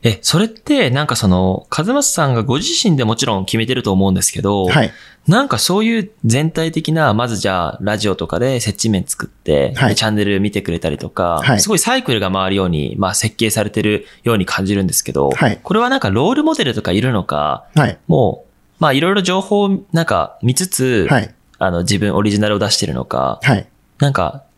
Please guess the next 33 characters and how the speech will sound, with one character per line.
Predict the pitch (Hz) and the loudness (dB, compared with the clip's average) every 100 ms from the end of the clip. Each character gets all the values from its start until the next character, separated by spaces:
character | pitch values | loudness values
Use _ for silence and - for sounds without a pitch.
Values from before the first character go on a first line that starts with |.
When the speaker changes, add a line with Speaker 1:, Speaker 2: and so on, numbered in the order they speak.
| _ | _
Speaker 1:
ロ | - 127 147 | -2 2 4
ー | 226 | 4
ル | 262 | 2
モ | 269 | 0
デ | 113 | -2
ル | |
と | - | -2
か | 65 | -2
い | 95 | 0
る | 110 | 2
ん | |
で | 98 | 0
す | - | -4
か？ | - | -6
そ | - | -8
の | |
海 | - - 92 | -4 -2 0
外 | 85 65 | -2 -2
の | 73 | -2
有 | 80 | -2
名 | 78 | -2
な | 73 | -4
方 | - 69 | -6 -10
と | - | -10
か。 | - | -6
Speaker 2:
あ、 | - - | -4 0
い | |
や、 | 127 | -2
こ | - 175 | 0 2
れ | 196 | 4
は | 208 | 4
も | 190 170 | 4 4
う | 110 113 | 4 2